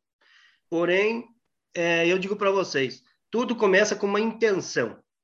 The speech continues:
Uma intenção, ou um sonho, ou por que você vai fazer isso daqui. Então, eu tinha a intenção de chegar à Esmeralda naquele momento. Então, assim, pra mim, é, os desafios que vieram com a pandemia, <laughs> é, eu não, eu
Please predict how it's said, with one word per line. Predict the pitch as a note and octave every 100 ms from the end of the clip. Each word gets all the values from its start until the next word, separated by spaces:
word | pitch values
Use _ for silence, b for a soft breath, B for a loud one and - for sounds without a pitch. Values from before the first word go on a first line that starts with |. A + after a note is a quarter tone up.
| _ b b b
Uma | C3+
intenção, | D3 C3+ A2 - D#3+ A3 G3+
ou | E3
um | F3+ D#3+
sonho, | - D#3+ G3 G#3 F#3
ou | A3 A#3
por | B3 F3 C#3
que | A3
você | G#3 G#3+
vai | G#3
fazer | G3 G3+ B2 D#3
isso | -
daqui. | F#3 - G2+ _ _ _ _
Então, | E3 B3
eu | B3
tinha | B3 C4+
a | B3+
intenção | A#3 G#3+ F3+ E3 G#3 A3+
de | A3
chegar | A3 D#3+ E3
à | F#3+
Esmeralda | G3+ F#3+ D#3 F3+ G3+
naquele | G3+ G3 G3
momento. | A3 G#3 G3 - - _ b b b b
Então, | D3 F#3 G#3+
assim, | G#3+ F3+ F3+
pra | G#3 A3+
mim, | A3+ A#3 C4 C4+ -
é, | G3 G3+
os | G3 F#3+
desafios | F#3 F#3+ G3 F3 G3+ A#3 A#3
que | - F#3
vieram | D3 D#3 D#3+ E3 F3+ G3+ E3+ D#3+
com | F#3+ F3+
a |
pandemia, | - F3 E3 D3+ G#3 A#3 C#3 C3+ _ _ -
<laughs> | D3+
é, | F#3+ E3 D#3 C#3+ - b b b b
eu | E3 G#3+
não, | A#3 A3+ -
eu | G3+ G3+ -